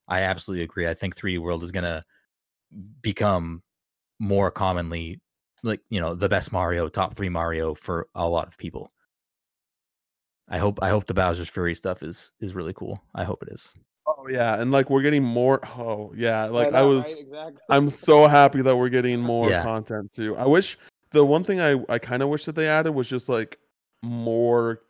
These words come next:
Speaker 2: characters you could play as, even though I'm
Speaker 1: Yeah.
Speaker 2: one of those people that, like, I, I, I always just, like, chill, I'm chill, and I like to play as Mario, uh, but, you know, it would be cool if, uh, if there were more choices, 'cause what, there's, like, Luigi, Peach, Toad,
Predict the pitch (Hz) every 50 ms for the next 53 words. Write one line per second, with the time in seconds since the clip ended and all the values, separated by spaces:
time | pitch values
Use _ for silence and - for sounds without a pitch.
0 | _ _ - - 117 107 110 120 120 - 147 147 147 151 160 156 175 156 - 175
1 | 170 170 170 175 180 185 190 190 - - 180 180 185 185 175 165 147 143 - -
2 | 151 151 151 147 - - 147 147 151 147 147 147 139 131 123 123 117 113 - -
3 | - _ _ _ _ _ _ _ - 131 127 - _ _ 156 143 143 - 143 143
4 | 143 143 147 147 143 143 - 127 - 143 123 120 - - 143 123 127 - 127 127
5 | 127 123 - - - - - 131 123 123 123 120 117 113 117 117 113 - 120 -
6 | 127 117 117 113 113 110 113 113 107 107 110 113 117 123 123 131 135 135 135 -
7 | _ _ _ _ _ _ _ _ _ 120 113 110 110 110 107 - - 120 117 113
8 | 110 107 101 - _ _ _ _ _ _ _ _ _ _ 135 131 123 113 104 104
9 | 107 - - 127 131 127 135 127 - - 139 131 127 127 123 120 113 - _ 123
10 | 113 110 110 107 107 110 107 107 - - 113 113 120 113 113 113 110 110 110 110
11 | 110 110 110 110 104 - - - 123 110 107 107 - - 110 104 104 107 104 -
12 | - - - _ _ - 139 127 131 135 135 120 107 117 117 117 123 117 104 110
13 | _ _ _ _ _ _ 123 123 123 127 131 135 127 131 131 135 131 131 127 -
14 | - 135 127 123 123 120 120 123 - - - - - - 123 123 120 120 120 120